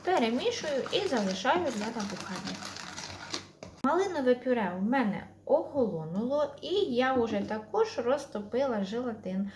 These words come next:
У мікрохвильовці я це роблю. Додаю трішки малинового пюре сюди, перемішую, виливаю в основну масу, ну і знову перемішую.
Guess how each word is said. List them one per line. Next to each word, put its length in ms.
У 100
мікрохвильовці 800
я 220
це 200
роблю. 400
Додаю 600
трішки 680
малинового 680
пюре 380
сюди, 400
перемішую, 920
виливаю 640
в 40
основну 360
масу, 420
ну 160
і 40
знову 420
перемішую. 760